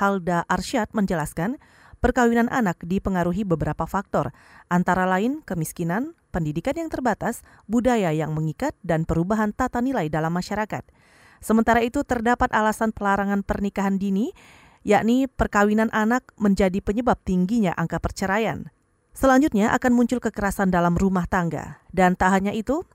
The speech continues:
Halda juga menyebut pernikahan dini menyebabkan tingginya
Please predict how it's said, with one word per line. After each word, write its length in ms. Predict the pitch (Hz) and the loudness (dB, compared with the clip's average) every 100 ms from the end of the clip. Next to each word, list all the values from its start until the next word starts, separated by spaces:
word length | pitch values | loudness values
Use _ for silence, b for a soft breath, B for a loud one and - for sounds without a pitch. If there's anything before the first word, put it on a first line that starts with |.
| - | -2
Halda 320 | 233 254 233 185 | 4 4 6 2
juga 220 | 170 196 | 2 0
menyebut 400 | 196 208 190 277 - _ | 0 0 0 0 -2 _
pernikahan 480 | 185 175 175 233 320 | -4 -2 -2 -2 -2
dini 400 | 294 185 220 359 - | -2 -2 -2 -4 -6
menyebabkan 640 | 185 160 156 165 - 180 | -2 -2 -2 -4 -2 -4
tingginya 640 | 175 233 220 208 269 233 | -4 -2 -2 -2 -2 -2